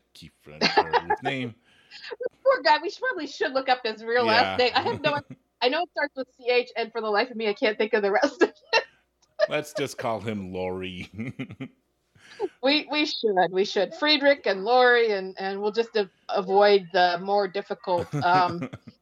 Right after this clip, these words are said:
Speaker 1: <laughs>
Speaker 2: uh, names.
Speaker 1: Yeah.
Speaker 2: I, I cannot think of the, the name of the actor who plays John Brooke. Can you? I can't think of his name
Speaker 1: Oh,
Speaker 2: at
Speaker 1: I
Speaker 2: all.
Speaker 1: got the I M D B pulled up here.
Speaker 2: Ah, very ha-,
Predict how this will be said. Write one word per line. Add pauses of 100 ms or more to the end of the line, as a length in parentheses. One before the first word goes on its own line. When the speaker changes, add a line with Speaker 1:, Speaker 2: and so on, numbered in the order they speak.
(240)
Speaker 1:
<laughs>
Speaker 2:
uh, (600)
names.
Speaker 1:
Yeah. (140)
Speaker 2:
I,
I
cannot
think
of
the, (140)
the
name
of
the
actor
who
plays
John
Brooke.
Can
you?
I
can't
think
of
his
name
Speaker 1:
Oh,
Speaker 2:
at
Speaker 1:
I
Speaker 2:
all.
Speaker 1:
got
the (120)
I
M
D
B
pulled
up
here. (1500)
Speaker 2:
Ah, (280)
very
ha-,